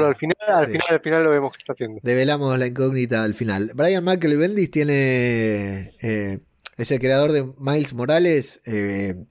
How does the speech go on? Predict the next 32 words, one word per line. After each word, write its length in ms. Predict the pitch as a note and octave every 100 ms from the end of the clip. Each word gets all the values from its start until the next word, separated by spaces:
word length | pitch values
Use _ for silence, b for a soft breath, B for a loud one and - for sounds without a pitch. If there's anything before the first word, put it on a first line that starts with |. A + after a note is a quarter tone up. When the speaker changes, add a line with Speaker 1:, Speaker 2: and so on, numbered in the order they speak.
| -
Speaker 2:
tiene 480 | B2+ C3 A#2+ A2+ G#2+
dos 380 | B2 F#3+ F#3+ G3
hijos, 320 | F#3+ E3 C#3
si 80 | C#3
no 80 |
me 80 | D3
equivoco, 440 | C#3 C3+ D3 D3 C#3
adoptados, 840 | B2 A#2+ C3+ C3+ C#3+ D3+ E3 - b b b b _
eh, 240 | G#2+ G2
afroamericanos. 880 | F#2+ - A2 A2 A2 F#2+ E2+ - - _ _ _ _ _ _ _
Por 140 | - G2
eso 140 | F#2+
está 220 | G2 G#2+
muy 300 | G#2 A#2+ A#2
metido 420 | A2 G#2 A#2 A#2 G#2
con 160 | G#2
todo 160 | A2 G#2+
el 100 | G2
tema, 920 | A2 A2 G2 F#2+ F#2 F2+ F2 F2 F2+
eh, 560 | F2 F2+ F2 E2+ E2+ F2
de 260 | G#2+ G2+ -
etnias, 580 | D3 C#3 C#3 C3+ B2+ A#2
minorías 840 | A#2 A2 A2 A#2+ B2+ B2 A#2+ - - B B B B
e 140 | A2
igualdad, 540 | G#2+ G#2 G#2+ A#2 C3+ C#3
así 180 | - G2+
que, 640 | G2+ F#2 F2+ F#2+ G#2+ C3+
que 160 | - G#2+
le 100 | G#2
va 140 | A2+ A#2+
bien. 380 | A#2 G#2 G2
Y 100 | A#2